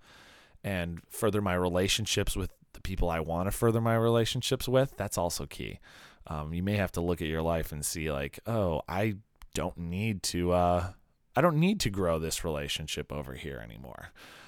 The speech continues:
Um, that might be healthy as well. Um, but I've made the decision to do those things, and I've seen how that snowballs into open doors, opportunities, joy, and, and beautiful things.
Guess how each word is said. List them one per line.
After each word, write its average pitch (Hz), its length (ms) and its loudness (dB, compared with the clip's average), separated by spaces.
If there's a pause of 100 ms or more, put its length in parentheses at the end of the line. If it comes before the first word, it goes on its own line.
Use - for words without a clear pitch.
(140)
Um, 82 160 -4
that 98 160 4
might 95 160 2
be 95 100 -2
healthy 87 380 0
as 80 120 -4
well. 85 380 0 (400)
Um, 78 400 -4 (340)
but 117 140 4
I've 107 80 4
made 127 240 8
the 120 60 4
decision 110 420 4
to 92 120 -4
do 98 240 4
those 92 260 4
things, 87 440 -4
and 92 400 -4
I've 90 160 -4
seen 107 540 0
how 90 440 0
that 82 320 0
snowballs 82 680 0
into 82 600 -4 (180)
open 90 340 -2
doors, 80 440 -2
opportunities, 80 880 -6
joy, 78 600 -2 (220)
and, 73 360 -10
and 82 140 -8
beautiful 78 340 -6
things. - 560 -8